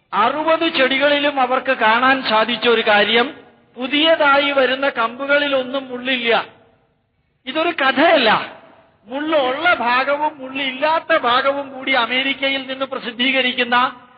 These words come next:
ന്യൂ സയന്റിസ്റ്റ് എന്ന മാഗസിനില് ആ ചിത്രങ്ങൾ കൊടുത്തിട്ടുണ്ട്. ചെടികൾ റെസ്പോണ്ട് ചെയ്യുന്നു, സത്യവും അതായിരുന്നു. ഇന്നാണത് തെളിയിക്കപ്പെട്ടത് ആയിരത്തി തൊള്ളായിരത്തി തൊണ്ണൂറ്റിനാലില്.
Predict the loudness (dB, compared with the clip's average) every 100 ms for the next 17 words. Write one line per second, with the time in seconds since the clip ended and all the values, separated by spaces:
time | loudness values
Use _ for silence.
0 | _ -6 0 2 2 4 2 2 0 2
1 | 2 2 2 2 2 2 0 -2 0 0
2 | 0 -4 -20 _ _ _ _ _ _ _
3 | _ -2 -2 -4 -6 -4 -2 -2 0 -2
4 | -2 -2 0 0 -2 -4 -12 _ _ _
5 | _ -4 0 2 4 4 2 0 0 0
6 | 2 0 2 0 0 -4 -8 -20 _ _
7 | _ _ _ _ _ -8 -4 -4 -4 0
8 | 2 2 0 2 2 2 -2 -4 -6 -10
9 | _ _ _ _ _ _ _ _ -8 0
10 | 0 2 0 0 0 2 0 0 0 0
11 | 0 2 0 0 -12 -20 _ _ _ _
12 | 0 0 2 0 0 -2 0 2 2 2
13 | -2 -2 -2 -2 -2 0 2 4 4 4
14 | 2 0